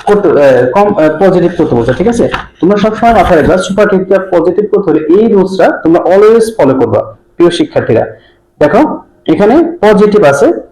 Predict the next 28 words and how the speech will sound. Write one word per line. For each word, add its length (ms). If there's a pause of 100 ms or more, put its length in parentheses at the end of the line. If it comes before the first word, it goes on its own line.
এখানে 260
দেখো 320 (220)
আমাদের 360
এখানে 180
কি 120
আছে? 160
সুপারলেটিভ 560
আছে। 180
সুপারলেটিভটা 760
আমাদের 300
কি 100
করতে 220
বলছে? 300 (540)
যেহেতু 240
সুপারলেটিভ 540
থেকে 160
আমাদের, 400 (260)
আহ, 440
পজিটিভ 280 (100)
কর-, 240
করতে 300
বলছে, 400 (240)
তাহলে 200
দেখো 280
একটু 220
খেয়াল 200
করো 160
রুলসটা। 640